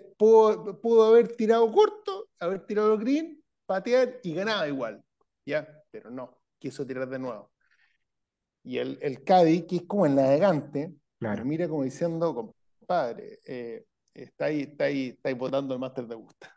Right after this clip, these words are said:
Speaker 1: <laughs> Eh, entonces, "No, dame pelota, tira al agua, dame pelota, tira al agua". Ya había perdido el Master de Augusta. Tira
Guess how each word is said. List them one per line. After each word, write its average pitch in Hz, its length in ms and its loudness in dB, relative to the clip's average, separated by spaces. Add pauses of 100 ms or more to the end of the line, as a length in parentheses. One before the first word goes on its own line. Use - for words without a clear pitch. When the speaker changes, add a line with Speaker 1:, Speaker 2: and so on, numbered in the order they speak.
(140)
Speaker 1:
<laughs> - 1000 -20
Eh, 147 380 2
entonces, 151 380 -4
"No, 147 180 -4
dame 139 260 -2
pelota, 139 360 -4 (540)
tira 143 360 -4 (380)
al 123 180 -4
agua, 117 340 -4 (520)
dame 143 260 -2
pelota, 143 540 -4
tira 120 380 -6
al 127 160 -4
agua". 117 340 -6
Ya 180 260 2
había 214 300 4
perdido 139 560 0
el 107 80 -12
Master 107 360 -14
de 104 80 -10
Augusta. - 420 -20 (840)
Tira 117 400 -6